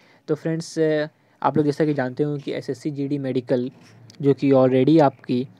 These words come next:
नौ जनवरी से स्टार्ट हो चुकी है और तेरह फरवरी दो हज़ार बीस तक चलने वाली है। तो फ्रेंड्स, हर एक कैंडिडेट्स का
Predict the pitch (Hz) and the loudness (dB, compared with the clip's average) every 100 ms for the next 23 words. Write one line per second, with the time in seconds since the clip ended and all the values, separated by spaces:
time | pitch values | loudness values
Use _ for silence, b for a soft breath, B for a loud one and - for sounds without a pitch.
0 | b b - 143 151 143 139 135 135 139 | b b -6 0 0 0 -2 -2 -2 -2
1 | 135 135 - - - 139 - 135 - - | -4 -4 -8 -4 0 2 2 -2 -4 -4
2 | 139 170 175 143 135 131 131 127 131 180 | 0 0 2 2 2 0 -2 0 0 -2
3 | 151 135 135 127 127 131 - 180 - 127 | 0 0 2 0 0 -2 -2 -4 -4 -6
4 | 120 117 117 120 - b b b b b | -4 -4 -4 -6 -10 b b b b b
5 | b _ - 143 160 - 151 160 - 147 | b _ -12 -8 -6 -2 0 0 -2 0
6 | 151 147 - 147 | 0 0 0 0